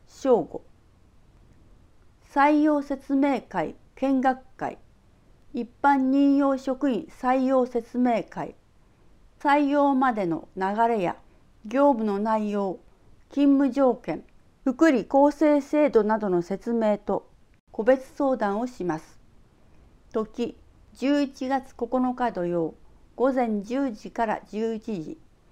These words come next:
ところ、市役所第二庁舎。保育職場見学会。二類保育士職、A、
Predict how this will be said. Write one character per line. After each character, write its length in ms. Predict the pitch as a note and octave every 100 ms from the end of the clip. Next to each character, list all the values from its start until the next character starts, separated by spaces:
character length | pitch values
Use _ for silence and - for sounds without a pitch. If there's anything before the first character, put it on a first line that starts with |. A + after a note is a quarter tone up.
| _ _ _
と 120 | - A3+
こ 200 | B3 A#3+
ろ、 240 | A#3 - _ _ _ _ _ -
市 160 | -
役 220 | B3+ C4 -
所 240 | G3 -
第 220 | G#3+ A3 A#3+
二 180 | B3
庁 280 | A#3+ B3 G3
舎。 260 | D#3+ - - - _ _ _ _ _ _ _ - _ _ _ _ _ -
保 120 | C#4
育 260 | C4+ C#4 C4+
職 280 | C4 B3+
場 140 | B3+ C4+
見 260 | C#4 C4+
学 260 | B3+ B3+ -
会。 260 | - F3 G#3 _ _ _ _ _ _ _ _ _ A3+
二 140 | A#3
類 240 | C#4+ C#4
保 180 | B3+ C4
育 240 | B3 B3 A#3+
士 60 |
職、 420 | - F3+ D#3+ - - _ _ _ -
A、 280 | B3 -